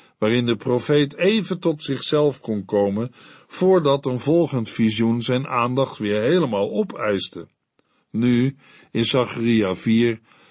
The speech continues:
zijn de ogen van de profeet Zacharia dichtgevallen.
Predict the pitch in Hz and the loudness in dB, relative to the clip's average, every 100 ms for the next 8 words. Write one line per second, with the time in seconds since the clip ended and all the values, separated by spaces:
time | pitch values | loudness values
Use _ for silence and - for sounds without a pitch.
0 | _ - 147 139 143 165 190 185 175 147 | _ -6 -2 2 2 4 4 2 -2 -2
1 | 151 131 131 123 113 139 135 - 127 117 | 0 -2 0 -2 0 0 0 0 0 0
2 | - 117 127 120 110 98 120 107 - 95 | -2 0 2 2 0 0 -2 -2 -10 -10
3 | 95 87 80 | -6 -6 -6